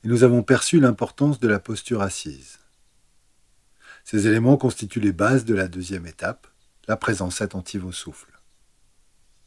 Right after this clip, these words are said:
Le souffle, ou plus simplement la respiration, est le support d'attention privilégié pour s'entraîner à entrer en contact avec le moment présent,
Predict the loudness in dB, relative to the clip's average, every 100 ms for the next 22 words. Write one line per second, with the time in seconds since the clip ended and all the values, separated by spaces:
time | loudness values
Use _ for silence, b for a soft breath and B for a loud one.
0 | _ _ _ _ _ _ _ _ _ B
1 | B B B -2 6 6 6 2 0 -2
2 | 0 0 2 0 0 0 -4 -8 -8 -8
3 | -8 -4 0 -2 -2 b b b b -2
4 | 0 0 0 4 6 4 2 0 2 0
5 | 2 4 4 4 2 4 4 2 -6 -6
6 | -6 -6 -2 2 2 2 -6 -6 -6 -8
7 | -12 -6 -6 -4 -6 -6 -4 -4 -2 -6
8 | -8 -12 -12 -12 -14